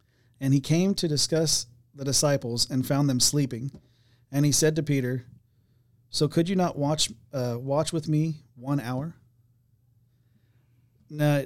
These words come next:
uh, he wanted it, them to stay up. Jesus wanted them to stay up with him.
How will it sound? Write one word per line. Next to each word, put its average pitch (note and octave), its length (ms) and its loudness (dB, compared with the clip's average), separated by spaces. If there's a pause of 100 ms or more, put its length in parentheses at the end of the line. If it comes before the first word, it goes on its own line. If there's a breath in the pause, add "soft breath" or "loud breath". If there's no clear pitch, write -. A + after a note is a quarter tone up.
(140)
uh, C#3 240 0 (1120)
he D3+ 100 -16
wanted D#3 380 -2 (120)
it, D3 160 -14 (200)
them D3 220 2
to C#3 120 -2
stay D3 300 2
up. C#3 100 0 (480)
Jesus D#3 240 0
wanted C#3 240 2
them B2+ 140 0
to A#2+ 60 -2
stay C3 220 -2
up B2 80 -2
with A#2+ 120 -6
him. A2 260 -6